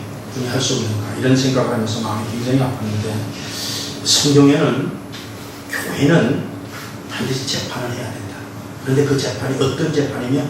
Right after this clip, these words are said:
어디서 해야 되는 것인가? 이런 부분들을 성경은 말씀하고 있습니다. 사사기 강의다 보니까 재판이라는 단어가 여기서 처음으로 나와요. 오 절에, 오 절에, 예, 드보라가 사사가 돼서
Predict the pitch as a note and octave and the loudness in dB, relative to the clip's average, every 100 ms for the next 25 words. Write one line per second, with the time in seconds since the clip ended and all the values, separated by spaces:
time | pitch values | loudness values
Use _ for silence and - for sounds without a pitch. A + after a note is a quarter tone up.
0 | - - C3 C#3 C3 B2+ B2 A#2+ A#2 G#2+ | -2 4 6 6 2 0 2 0 0 -2
1 | G#2+ - - C3 C#3 C3+ - - - C#3 | -4 -6 -4 2 2 2 -4 -10 -6 0
2 | C#3+ - - A#2 G#2+ G#2+ B2+ E3 - - | 0 0 -6 -6 -4 -2 -2 -2 -6 -12
3 | - - - A#2 A#2 A#2 A2 - A2 G2 | -12 -8 -6 -6 -8 -8 -8 -8 -10 -10
4 | - - - - - - - - - F3 | -10 -12 -10 -6 -6 -2 -2 0 0 0
5 | F#3+ - C#3 B2+ B2 A#2+ A2+ A2+ - - | -2 0 0 2 0 -4 -6 -6 -6 -8
6 | - D#3+ E3+ E3+ D#3 D3+ C#3+ - C3+ B2+ | -8 -2 0 0 0 -2 -4 -6 -8 -6
7 | C3 - G#3 A3 G3 C#3 - - - - | -8 -6 -4 -4 -2 -4 -6 -10 -12 -14
8 | - - - - - - C3+ C#3+ C#3 B2+ | -14 -14 -12 -12 -12 2 6 8 6 4
9 | - B2 B2 C3 D3 - G2+ - - - | 0 -4 0 4 6 6 4 0 -10 -14
10 | - A2+ G#2+ - D3 D3+ D3 C#3+ E3 E3 | -12 -8 -8 0 2 4 4 4 2 0
11 | - - - - - - - E3 E3 D#3 | -4 -10 -12 -12 -8 -4 -2 -2 -2 -2
12 | D#3 - - D#3+ E3+ - | -2 -2 2 2 2 0